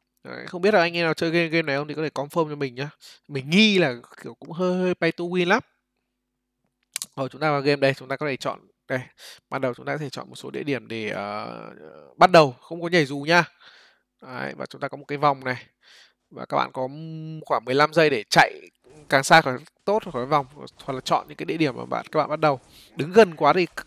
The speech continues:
có thể anh em sẽ gặp người chơi khác. Đấy, hoặc như mình thì mình hên xui thôi. Rồi, tiếp tục đánh này. Đấy, có được đấy. Đấy, trượng, à đây rồi, có cái trượng là mình nhặt được cái trượng này.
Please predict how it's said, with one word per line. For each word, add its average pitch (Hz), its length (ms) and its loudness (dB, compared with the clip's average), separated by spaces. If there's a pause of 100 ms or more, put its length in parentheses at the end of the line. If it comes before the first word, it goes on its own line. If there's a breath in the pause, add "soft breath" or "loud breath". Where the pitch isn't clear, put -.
có 147 120 -2
thể 190 160 8
anh 123 100 2
em 156 120 -4
sẽ 147 100 -6
gặp 160 180 -6
người 139 120 -10
chơi 147 140 -4
khác. 196 240 2 (760 soft breath)
Đấy, 139 200 -4
hoặc 151 300 -6
như 160 160 -6
mình 151 180 -2
thì 139 180 -6
mình 135 240 -12 (320)
hên 165 160 -2
xui 185 160 -10
thôi. 190 240 -2 (1200)
Rồi, 139 140 -4
tiếp 175 160 -6
tục - 140 -12
đánh 143 160 -2
này. 180 120 2 (1800 soft breath)
Đấy, 131 160 -4
có 151 80 -6
được 160 140 2
đấy. 156 240 2 (120)
Đấy, 139 240 -4 (120)
trượng, 165 200 -2 (220)
à 151 120 0
đây 156 120 6
rồi, 151 120 4 (100)
có 135 160 -4
cái 147 120 -6
trượng 175 280 4
là 143 60 -2
mình 139 120 -14
nhặt 139 120 0
được 135 80 -6
cái 139 100 -8
trượng 147 240 0
này. 135 180 -4